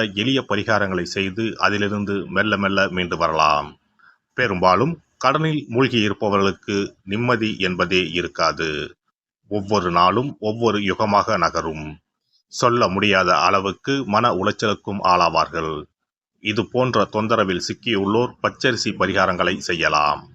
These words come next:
இந்த பச்சரிசி பரிகாரத்தை வெள்ளிக்கிழமை, பௌர்ணமி வரும் நாட்கள் அல்லது புரட்டாதி நட்சத்திரம் வரும் நாட்கள், சதுர்த்தி நாட்கள், இப்படி ஏதாவது ஒரு நாளில் இந்த பரிகாரத்தை செய்யலாம்.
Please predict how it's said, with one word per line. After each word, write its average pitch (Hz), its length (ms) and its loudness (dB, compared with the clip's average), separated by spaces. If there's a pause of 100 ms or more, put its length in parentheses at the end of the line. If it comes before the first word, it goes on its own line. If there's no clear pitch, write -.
(400)
இந்த 113 280 0
பச்சரிசி 101 640 0
பரிகாரத்தை 90 600 0 (200)
வெள்ளிக்கிழமை, 98 640 0 (240)
பௌர்ணமி 98 460 0
வரும் 87 240 0
நாட்கள் 87 500 0
அல்லது 95 500 0
புரட்டாதி 123 680 0
நட்சத்திரம் 95 560 -2
வரும் 87 200 -2
நாட்கள், 90 460 0
சதுர்த்தி 107 460 -2
நாட்கள், 90 500 0
இப்படி 90 460 -6
ஏதாவது 107 580 0
ஒரு 90 160 -2
நாளில் 90 380 0
இந்த 87 300 -4
பரிகாரத்தை 92 520 0
செய்யலாம். 78 600 0